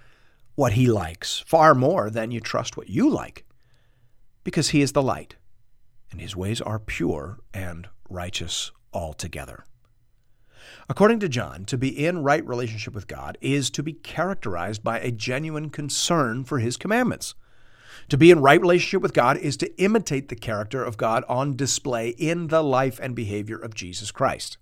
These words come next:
Again, whoever says he abides in him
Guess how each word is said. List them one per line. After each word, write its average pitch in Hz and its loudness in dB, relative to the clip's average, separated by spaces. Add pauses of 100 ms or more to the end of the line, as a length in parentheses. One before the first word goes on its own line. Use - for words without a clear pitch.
(880)
Again, 98 0
whoever 104 -6
says 117 -4
he 139 -2
abides 113 -2
in 110 -6
him 101 -6